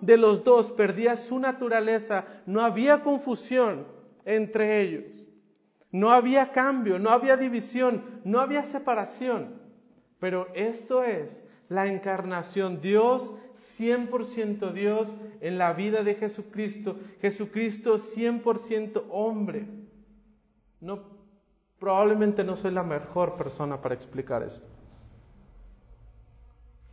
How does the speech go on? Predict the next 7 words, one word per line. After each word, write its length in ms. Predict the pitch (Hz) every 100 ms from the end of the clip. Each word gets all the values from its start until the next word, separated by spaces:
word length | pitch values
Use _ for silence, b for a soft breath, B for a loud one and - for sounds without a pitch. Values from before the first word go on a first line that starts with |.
| - - - - - - - - -
Pero 180 | 147 147
no 160 | 156
puedo 260 | 156 185 185
entenderlo. 520 | 135 131 117 117 113 - - - - - - - - - - - - - - - - - - - - - - - - - - - - - - - - - - - -
Pero 200 | 131 123
lo 140 | 123 123
creo. 520 | 165 185 - -